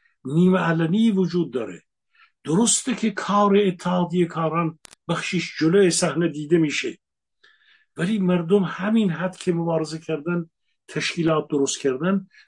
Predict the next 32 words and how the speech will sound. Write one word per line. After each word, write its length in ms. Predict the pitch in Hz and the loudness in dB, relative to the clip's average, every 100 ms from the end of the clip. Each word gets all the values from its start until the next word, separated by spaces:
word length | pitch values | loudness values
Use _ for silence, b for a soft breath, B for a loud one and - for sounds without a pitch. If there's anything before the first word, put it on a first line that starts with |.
| b | b
هسته‌های 680 | 170 170 - 165 180 208 | -4 -2 -2 -2 -2 0
مخفیشون 840 | 196 180 180 - - 240 190 240 214 | 2 2 2 -2 -4 -2 0 2 2
داره 200 | 196 180 | 2 0
کار 300 | 165 151 117 | -4 -10 -10
می‌کنه. 440 | 117 - 107 - _ _ _ b b | -12 -10 -10 -12 _ _ _ b b
اینطور 480 | - 240 - 214 233 | 2 4 4 2 2
نیست 300 | 220 247 - | 4 2 2
که 120 | - | -2
شما 280 | 208 214 196 | -2 2 0
چهار 320 | 196 190 202 | 0 0 0
تا 120 | 175 190 | 2 0
رهبر 420 | 175 - 190 165 _ B B | 0 -2 -6 -6 _ B B
در 140 | - 165 | 0 2
زندان 440 | 165 170 175 185 | 4 4 4 4
اینا 200 | 175 170 | 4 2
رو 120 | 170 | 0
گرفتید، 560 | 160 160 156 - 202 - b b - | 0 -2 -2 -4 -4 -6 b b -2
بقیه 360 | 175 180 175 220 | 0 2 2 2
رو 80 | |
هم 100 | 214 | 4
بخواید 320 | 196 185 196 165 | 2 2 0 2
جلوی 280 | 175 196 | 4 6
اینها 500 | 202 175 147 175 143 _ _ _ _ | 4 2 0 -2 -2 _ _ _ _
بذارید، 440 | 196 196 196 170 131 | 0 2 0 -2 -6
شورای 480 | - 170 185 208 | -4 -2 0 2
چنین 340 | 196 - 180 175 | 0 0 0 0
و 40 | |
چنان 380 | 165 165 196 202 B B | -2 -2 -2 -4 B B
از 180 | 175 170 | -8 -8
خارج 460 | - 175 180 233 185 | -6 -2 0 0 0
ایجاد 300 | 185 196 175 | 0 0 0
بکنید، 420 | 185 180 180 165 | -2 0 0 -2